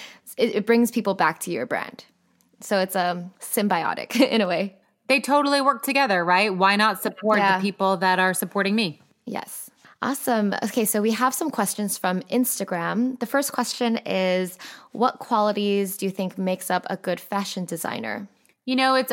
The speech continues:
Speaker 2: all too often that I hear, uh, "Oh, you're so much nicer than I thought," or, "Wow, you're so
Speaker 1: <laughs>
Speaker 2: open and honest." And I'm like, "Why is it, why is the devil wears Prada not just what people think, but how so many people act?"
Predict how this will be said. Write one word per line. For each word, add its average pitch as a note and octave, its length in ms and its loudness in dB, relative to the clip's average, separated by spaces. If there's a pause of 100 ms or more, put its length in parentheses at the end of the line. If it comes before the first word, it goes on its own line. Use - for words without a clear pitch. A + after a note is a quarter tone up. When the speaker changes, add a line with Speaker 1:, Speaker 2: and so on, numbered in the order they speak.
Speaker 2:
all A3+ 160 6
too C4+ 240 2
often G#3 400 4
that F#3+ 140 4
I F3 120 4
hear, E3+ 560 -2
uh, F3 340 0
"Oh, C4 140 2
you're A#3+ 160 0
so A#3 160 -2
much C4 240 -2
nicer G3 540 -2
than F3 160 -2
I E3+ 140 -2
thought," F3+ 540 0
or, F3 480 0
"Wow, F3+ 600 0 (340)
you're G#3+ 140 0
so B3 240 2
Speaker 1:
<laughs> - 20 0
Speaker 2:
open F#3+ 340 2
and G3 160 0
honest." F3 500 0
And F3+ 100 -2
I'm F3+ 100 -2
like, F3 320 -4
"Why E3 320 -8
is D4 140 -2
it, B3+ 160 -2 (640)
why A#3 260 4
is B3 280 2
the A3+ 100 2
devil G3 360 2
wears F#3+ 220 2
Prada F#3+ 560 2 (280)
not A#3 440 2
just A3 160 -2
what A3+ 100 0
people F3+ 260 0
think, A#3 320 -2
but - 120 -2
how F#3 180 2
so G#3+ 300 0
many G#3+ 200 2
people F#3+ 360 -6
act?" C3+ 500 -4